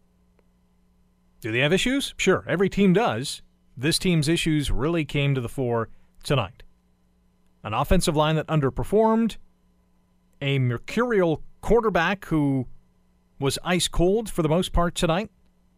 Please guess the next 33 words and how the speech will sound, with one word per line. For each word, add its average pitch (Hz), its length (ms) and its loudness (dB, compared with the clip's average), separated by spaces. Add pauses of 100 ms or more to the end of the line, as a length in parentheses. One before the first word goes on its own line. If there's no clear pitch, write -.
Yeah, 147 160 -2
he 160 120 2
threw 165 220 2
for 170 140 -4
three 170 220 0
hundred 151 260 0
thirty-five 147 520 0
yards, 156 280 0
but 131 120 -4
he 120 60 -4
threw 196 200 0
the 180 60 2
ball 147 260 2 (180)
forty-six 175 640 0
times. 180 500 -2 (320)
You're 131 120 -2
gonna 143 120 2
get 147 160 -2
some 151 140 0
yardage. 139 480 -2 (340)
The 120 80 -8
most 156 220 4
important 170 360 4
stat 175 320 -2
for 160 120 -2
Jeremiah 143 400 2
Masoli 165 440 0
tonight 113 340 -4 (1500)
is 160 400 0
the 135 100 -2
handful 185 360 2
of 170 80 0
turnovers. - 560 -2